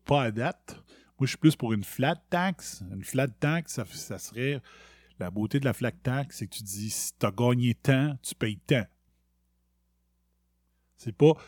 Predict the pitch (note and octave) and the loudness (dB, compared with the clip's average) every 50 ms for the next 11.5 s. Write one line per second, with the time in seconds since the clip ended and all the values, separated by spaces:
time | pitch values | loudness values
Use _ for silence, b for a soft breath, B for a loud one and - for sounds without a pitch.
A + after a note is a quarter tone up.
0 | B B B B B _ _ _ - B2 A#2 A#2+ B2+ B2 B2 B2 C3 B2 A2+ - | B B B B B _ _ _ 2 4 6 6 6 6 6 6 4 4 4 4
1 | - C3 C#3 E3+ D#3+ C3+ A2+ - B2 - C#3+ B2 - D3+ C#3+ C#3+ C3+ C3+ C#3+ C3+ | 4 4 6 6 4 4 4 2 4 4 4 4 6 4 4 4 4 4 2 2
2 | B2+ B2 B2 A#2 A2+ A2+ A2 G#2+ G#2 G#2+ A#2+ A#2 A2+ G#2 - - A#2+ A2+ - C#3 | 2 0 2 2 4 2 0 0 -2 2 2 2 2 2 0 -4 -6 -2 0 0
3 | A#2+ - D#3+ D#3 C#3+ C#3+ C3 B2+ D3 C#3+ C3 B2 C3 B2 A#2 - _ - D3 D3+ | 2 4 2 4 4 4 4 4 4 2 4 4 4 4 4 2 _ 2 4 4
4 | D#3 D3 - _ _ - C3+ A#2+ A#2 A#2 A2+ A2+ G#2+ - - C3 A2+ - - C3 | 4 2 -2 _ _ 0 2 2 2 2 2 0 -2 -2 -4 -4 -4 -2 -2 0
5 | A#2+ A2+ G2+ B B B B B B B - B2+ B2+ B2+ C3 C3+ - B2 B2+ - | 0 0 -2 B B B B B B B -2 2 4 4 4 2 4 2 0 0
6 | - C3 D#3 D3+ C3 C#3 G3 F3+ D#3+ C3 A#2+ A2+ A2+ A2+ A#2+ A2+ B2+ C#3+ D3+ C#3+ | 2 2 2 2 2 0 -4 -6 -8 -6 -6 -8 -8 -6 -2 0 2 2 2 0
7 | C#3 _ - - A2 - A#2 C3+ C#3 B2 - - - C3 B2+ A#2+ C#3 C#3 - C3 | -2 _ -16 -16 -8 -4 0 0 2 0 0 0 2 2 2 2 2 0 0 0
8 | A#2+ - - A#2 - - - D3 C3+ C3+ A#2+ A#2 A#2 A#2+ A#2+ A2+ G#2 - B2+ C3 | 0 0 -2 -2 -2 -2 -2 0 0 2 2 2 0 0 -2 -2 -4 -4 -4 -2
9 | C3 A#2 G#2 G2 G2 G2 A#2 C3 C#3+ D3+ D3+ D3 C3 - - B2 A#2 A2+ A2+ A2+ | -2 -2 -4 -4 -2 0 2 2 2 2 0 -2 -6 -8 -8 -6 -4 -2 -2 -2
10 | A2 G#2 G2+ G2+ - - - - - - - C3+ A#2+ A2+ B2+ B2+ A#2+ B2 A2+ G#2+ | 0 -2 -2 -4 -4 -8 -10 -10 -8 0 4 4 4 4 2 2 2 0 0 0
11 | G2+ - B2 B2+ C3 B2+ A2+ G2+ G2 | 0 0 -2 -2 0 -2 -4 -6 -6